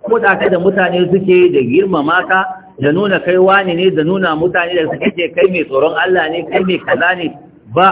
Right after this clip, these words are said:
abin da zai ƙara maka wajen Ubangiji ta'ala, bal ma kasance zai ƙara maka. Wa inna la yuhibbu kulla mukhtalin fakhur. Allah ba son mai alfahari mai, mai, mai, mai takawa. Tafiya inda Allah ya tsaye da kai kawai. Kai bawan Allah ne ba komai bane.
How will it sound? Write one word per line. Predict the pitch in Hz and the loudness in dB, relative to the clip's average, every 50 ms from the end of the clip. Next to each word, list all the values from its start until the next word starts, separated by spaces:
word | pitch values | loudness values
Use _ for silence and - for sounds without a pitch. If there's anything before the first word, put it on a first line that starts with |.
| - 151 | 2 0
abin | 147 - - - 208 214 185 | -2 -2 -2 -4 -4 -2 -2
da | 190 175 | -2 0
zai | 160 175 165 147 | 0 -2 -2 0
ƙara | 156 165 160 156 151 151 | 0 0 2 0 0 0
maka | 151 151 147 143 | -2 -2 -2 -2
wajen | 139 135 156 147 | 0 0 -2 0
Ubangiji | 135 123 135 135 131 143 139 127 - | 0 0 0 0 0 -2 -2 -4 -2
ta'ala, | 131 127 127 127 123 127 127 - | -2 0 0 0 -2 -2 -2 -2
bal | 170 175 180 | -2 0 0
ma | 180 185 180 175 | 0 -2 -2 -2
kasance | 180 180 180 180 185 185 180 151 | -4 -4 -2 -2 -4 -2 -2 -2
zai | 135 151 139 | -2 -2 0
ƙara | 151 - 139 131 131 | 0 0 0 0 0
maka. | 131 127 - 110 - - - _ _ _ _ _ _ - | -2 -2 -4 -4 -8 -8 -16 _ _ _ _ _ _ -2
Wa | - 147 | 0 0
inna | 160 165 156 151 156 151 151 | 2 2 0 0 0 0 0
la | 151 156 156 139 | 0 0 0 0
yuhibbu | 135 147 147 135 127 - | -2 -2 -2 -2 -2 -2
kulla | - 147 147 147 | -2 -2 0 2
mukhtalin | 131 123 - - - 143 147 147 135 123 - | 2 0 0 0 -2 -2 -2 -2 -2 -4 -4
fakhur. | - 131 135 - 180 143 117 - - - - - _ _ _ _ _ - | -4 -6 -4 -2 -2 -2 -2 -4 -10 -12 -20 -20 _ _ _ _ _ -6
Allah | - 151 147 147 | -2 -2 0 2
ba | 196 196 180 175 | 2 2 2 2
son | 180 170 | 0 0
mai | 165 151 | 0 0
alfahari | 143 135 127 - - 151 143 139 151 143 | 0 0 0 0 0 0 0 0 -2 -2
mai, | 143 131 127 120 - | 0 0 0 0 0
mai, | 117 120 120 113 | 0 0 0 0
mai, | 120 120 | 0 0
mai | 117 117 117 | 0 0 -2
takawa. | 120 120 110 - - 123 123 120 - - - _ - | -2 -4 -4 -4 -2 -2 -4 -4 -6 -8 -18 _ -8
Tafiya | - 127 123 185 185 175 170 185 | -6 -4 -2 -2 -2 -2 -2 -2
inda | 208 208 185 190 180 - 170 | -2 -2 0 0 -2 -2 -2
Allah | 180 175 170 160 | -2 0 0 0
ya | 156 156 | 0 0
tsaye | 156 160 156 | 0 0 0
da | - - | 0 0
kai | - 120 - | -2 -4 -8
kawai. | - 123 101 - - _ _ _ _ - - | -8 -12 -12 -14 -16 _ _ _ _ -8 -6
Kai | 156 160 | -4 -2
bawan | 139 - 170 170 170 165 151 - - | -2 0 0 2 2 2 0 -2 -2
Allah | 139 147 139 135 127 | -2 -2 0 0 0
ne | 131 131 | 0 -2
ba | 120 127 123 123 | -2 -2 -4 -4
komai | - - 277 254 190 202 185 | 0 0 0 0 0 0 -2
bane. | 165 139 - | -2 -6 -8